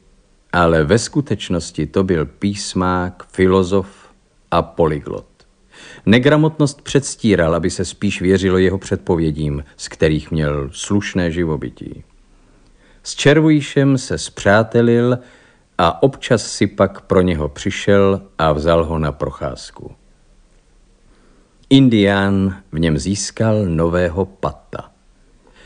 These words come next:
Jakými byli přáteli, to jsem se dozvěděl, až když doma v pralesích vyprávěl o stařičkém Amakovi, dobrém čaroději, který volal déšť.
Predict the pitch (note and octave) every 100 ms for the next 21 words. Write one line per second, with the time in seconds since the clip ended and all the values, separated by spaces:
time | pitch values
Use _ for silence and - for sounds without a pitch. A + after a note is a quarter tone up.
0 | - A#2 B2+ E3+ D3 G2 F#2 E2+ - F#2+
1 | F#2 F#2+ F2+ E2+ G#2+ - B2+ A2+ G2 F#2+
2 | G#2+ G#2+ A2+ A#2 A2+ - G2 F#2 F2+ D#2
3 | D2+ A#2+ G#2 - - G2+ A2 - D#2 F#2
4 | F#2+ G#2 G2+ G2+ F#2+ F#2 - _ _ -
5 | A#2 - - A2+ A2 - - F2+ E2 F#2
6 | F2 F2+ F#2 G2 F2+ G2 A2 - _ _
7 | _ - F2 F2 D2+ D2+ - F2 F2 F2
8 | F#2 F#2 F#2 - - _ - G2 F#2+ E2
9 | F2 F#2+ F#2 F2 D#2 D#2+ C#2+ C2+ - -
10 | -